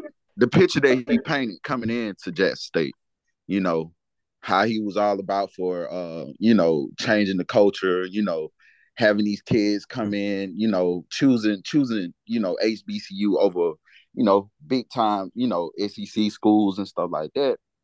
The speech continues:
My thing is, man, why, why paint that picture and, and you turn around and go do the same thing you, you preach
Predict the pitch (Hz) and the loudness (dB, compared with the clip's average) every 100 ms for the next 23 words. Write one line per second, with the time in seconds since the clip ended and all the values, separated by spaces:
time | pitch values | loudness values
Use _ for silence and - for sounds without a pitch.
0 | _ _ _ _ - 120 - 117 117 107 | _ _ _ _ -8 -8 0 0 2 2
1 | 123 120 107 104 104 95 87 _ _ _ | 2 2 -2 -8 -8 -10 -12 _ _ _
2 | _ _ _ _ _ _ _ _ _ 71 | _ _ _ _ _ _ _ _ _ -2
3 | 104 120 120 110 101 104 _ - 113 135 | 4 6 6 4 2 -6 _ 0 4 4
4 | 131 107 107 _ _ _ - 143 127 117 | 4 2 0 _ _ _ -2 0 2 0
5 | 110 - 147 - 90 98 _ _ _ _ | 0 -4 -6 -6 -14 -14 _ _ _ _
6 | _ 85 98 104 92 87 _ 92 92 87 | _ -4 0 0 -2 -6 _ -6 -4 -6
7 | _ _ _ _ _ _ _ _ - 92 | _ _ _ _ _ _ _ _ -14 2
8 | 127 131 151 110 104 101 98 92 104 90 | 4 6 4 6 6 6 6 6 4 4
9 | 120 95 - 104 107 101 101 95 95 90 | -2 -4 -4 -4 -4 -4 -6 -6 -10 -12
10 | 90 95 - 123 107 | -8 -8 2 2 2